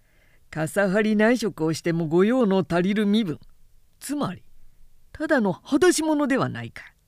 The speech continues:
それがご奨励をいいことに、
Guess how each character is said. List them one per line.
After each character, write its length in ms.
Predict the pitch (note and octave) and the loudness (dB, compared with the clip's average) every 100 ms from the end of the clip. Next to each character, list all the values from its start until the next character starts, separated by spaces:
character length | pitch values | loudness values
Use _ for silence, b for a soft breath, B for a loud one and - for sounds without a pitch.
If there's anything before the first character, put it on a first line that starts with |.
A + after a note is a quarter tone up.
| _ _ _ _ _ _ | _ _ _ _ _ _
そ 260 | - - A2 | -18 -12 -12
れ 160 | A2 | -12
が 240 | A2+ A2 A2 | -12 -14 -14
ご 160 | A2+ A#2+ | -12 -8
奨 260 | - C3 | -6 -4
励 180 | B2+ B2+ | -6 -6
を 100 | B2 | -4
い 120 | D3+ | -4
い 40 | C3 | -4
こ 140 | B2 | -10
と 120 | - | -16
に、 160 | A2 | -18